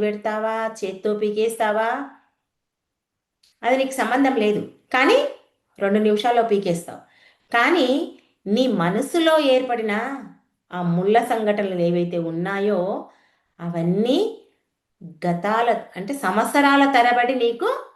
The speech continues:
అవి అలాగే అంటుకొని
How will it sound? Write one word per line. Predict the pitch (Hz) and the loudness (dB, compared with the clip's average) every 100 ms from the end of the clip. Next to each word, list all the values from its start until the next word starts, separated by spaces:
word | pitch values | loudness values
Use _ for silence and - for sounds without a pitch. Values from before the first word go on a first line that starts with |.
| _ _ _ _ _ _ _ _ _ _ _ _ - | _ _ _ _ _ _ _ _ _ _ _ _ -10
అవి | 185 403 494 - _ | -6 -4 -6 -14 _
అలాగే | 175 185 208 214 381 508 - _ _ | -4 -2 -2 -2 -6 -6 -12 _ _
అంటుకొని | 170 175 208 202 233 | -4 -4 -2 -2 -2